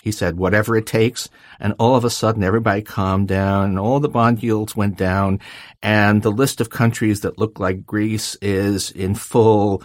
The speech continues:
Greece and, well, actually, there's nobody else. Greece turns out to be a completely unique case. Nobody else has turned into a Greek scenario. And of, of course, right now,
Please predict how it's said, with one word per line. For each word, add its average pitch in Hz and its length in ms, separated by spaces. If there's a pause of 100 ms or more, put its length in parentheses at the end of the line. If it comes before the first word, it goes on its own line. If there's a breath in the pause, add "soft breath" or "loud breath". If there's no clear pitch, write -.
(240 loud breath)
Greece 117 500 (120)
and, 98 800 (880)
well, 113 120
actually, 110 240
there's 101 140
nobody 90 280
else. - 180
Greece 101 260
turns 98 220
out 95 140
to - 60
be 95 120
a 87 80
completely 107 460
unique 92 380
case. - 400
Nobody 110 340
else 80 200
has 87 140
turned 92 220
into 90 200
a 95 80
Greek 90 240
scenario. 80 440 (580 loud breath)
And 117 180
of, - 240
of - 100
course, - 280
right - 260
now, 139 400